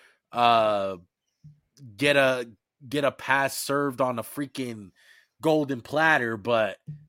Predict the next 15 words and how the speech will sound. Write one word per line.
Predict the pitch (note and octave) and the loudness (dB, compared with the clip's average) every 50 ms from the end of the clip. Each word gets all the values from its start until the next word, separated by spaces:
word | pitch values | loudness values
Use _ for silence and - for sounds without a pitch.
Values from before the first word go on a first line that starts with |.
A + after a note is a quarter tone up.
| _ _ _ | _ _ _
you | - B2+ | -10 -2
gotta | C3+ D#3+ D#3+ D3+ D3 C#3 | 4 6 6 6 6 4
make | C3+ C#3+ C3+ A#2+ | 0 -2 -4 -4
some | - - A2 | -4 -8 -4
tight | - - C3 B2 A2 - | 0 2 2 2 2 0
throws. | B2 A#2+ A2+ G2 D#2+ D2 - - - _ _ _ _ _ _ - | 0 0 0 0 0 -4 -14 -18 -20 _ _ _ _ _ _ -8
You | G#2 | -2
gotta | B2+ C#3 C#3 C#3 | 2 2 2 2
make | C3 B2+ C3 A#2 | 2 -2 -4 -6
some, | - - A#2 A2+ G#2+ - | -6 -8 -10 -12 -14 -14
some | - - A2 | -12 -12 -10
tough | G2+ - - C3 B2 - - | -10 -6 -6 -6 -6 -6 -6
throws | A2 G#2 G2+ G2 F2+ | -6 -6 -6 -6 -6
out | F#2+ F2+ F2 - | -8 -10 -10 -12
there. | F2+ E2+ E2 | -16 -18 -18